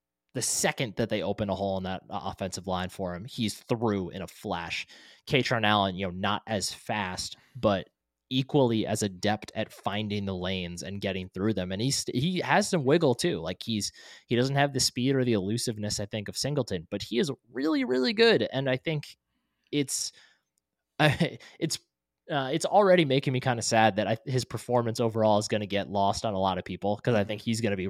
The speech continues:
Speaker 1: really good this year, just like Singleton. Um, but it is just a totally, it's a totally different game with those
Speaker 2: Mm-hmm.
Speaker 1: two in the backfield. It is night and day. And, you know, I've heard, I've, over the last couple days, I've, I've heard a lot of people say things like, you know, it's,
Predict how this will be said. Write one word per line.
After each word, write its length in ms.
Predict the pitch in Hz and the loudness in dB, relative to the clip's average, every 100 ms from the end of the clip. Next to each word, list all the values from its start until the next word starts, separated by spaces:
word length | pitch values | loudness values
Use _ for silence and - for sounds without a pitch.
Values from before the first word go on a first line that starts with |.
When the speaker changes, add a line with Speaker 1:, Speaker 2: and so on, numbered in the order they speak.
| 85 | -6
Speaker 1:
really 280 | 92 92 95 | -6 -4 -6
good 180 | 90 87 | -8 -8
this 200 | 104 98 | -8 -6
year, 200 | 101 110 | -6 -6
just 160 | 101 - | -8 -8
like 100 | 90 | -8
Singleton. 540 | - 98 101 117 117 - - - - - _ | -10 -10 -10 -8 -10 -12 -20 -20 -20 -20 _
Um, 360 | 107 95 85 85 _ _ | -6 -4 -6 -10 _ _
but 200 | 139 - - | 0 0 -4
it 120 | 131 | -2
is 280 | 127 110 - | -2 -4 -8
just 480 | - 151 107 - | -4 0 0 -2
a 80 | 90 - | -6 -8
totally, 880 | - - 147 139 117 104 95 87 _ - | -12 -4 4 4 4 2 0 -2 _ -4
it's 160 | 139 | -4
a 40 | 95 | -6
totally 520 | - - 135 131 120 | -8 2 6 6 6
different 320 | 110 101 104 | 2 -2 -8
game 280 | 87 78 78 _ | -8 -8 -14 _
with 140 | - 214 | -4 0
those 240 | 107 - | 0 0
Speaker 2:
Mm-hmm. 100 | - | -2
Speaker 1:
two 20 | 95 | -2
in 60 | |
the 60 | 92 | 0
backfield. 480 | 92 85 - 82 107 | -2 -4 -6 -2 2
It 100 | 104 | 2
is 140 | 87 | 2
night 220 | 98 101 | -4 -4
and 100 | 104 | -6
day. 360 | 95 90 87 - _ - - - _ _ | -6 -4 -6 -8 _ -20 -20 -20 _ _
And, 360 | 117 98 95 - - _ _ _ _ _ _ _ - | -4 -4 -6 -12 -16 _ _ _ _ _ _ _ 0
you 60 | |
know, 80 | 127 | 2
I've 80 | 123 | 4
heard, 240 | 196 196 - | 4 4 2
I've, 360 | 160 147 - - _ _ _ _ _ | 2 2 -2 -20 _ _ _ _ _
over 280 | 208 226 247 | 0 2 0
the 80 | 202 | 2
last 280 | 175 190 - | 2 2 -2
couple 220 | 208 151 | -2 -2
days, 360 | 117 123 113 113 | 2 2 2 0
I've, 160 | 110 101 - | -2 -6 -4
I've 120 | 135 | -2
heard 200 | 208 311 | 0 2
a 100 | 226 | 2
lot 220 | 139 139 | 4 2
of 60 | 127 | 2
people 300 | 135 127 117 | -4 -4 -4
say 200 | 120 110 | -2 -4
things 340 | 110 101 104 | -4 -8 -6
like, 240 | 95 92 - | -4 -4 -6
you 60 | |
know, 140 | 98 92 | -4 -4
it's, 340 | 90 - - | -4 -6 -8